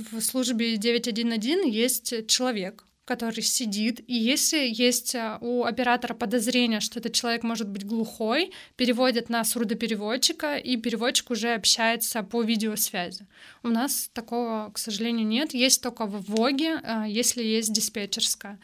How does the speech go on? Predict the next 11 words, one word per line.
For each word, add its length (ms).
В 100
Красноярске 640
такое 280
есть, 440
с 200
девяти 440
там 240
до 100
шести 460
работает 460
диспетчерская. 920